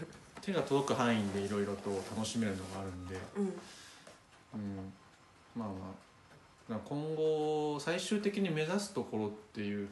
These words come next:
Speaker 1: と、
Speaker 2: うん。
Speaker 1: まあ、まずはこのキャンプ民泊っていうのがちゃんと形になって、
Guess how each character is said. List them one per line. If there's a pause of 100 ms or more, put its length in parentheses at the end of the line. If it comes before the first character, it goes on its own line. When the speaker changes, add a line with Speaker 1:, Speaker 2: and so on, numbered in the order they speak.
Speaker 1:
と、
Speaker 2:
う
ん。 (1300)
Speaker 1:
ま
あ、
ま
ず
は
こ
の
キ
ャ
ン
プ
民
泊
っ
て
い
う
の
が
ち
ゃ
ん
と
形
に
な
っ (240)
て、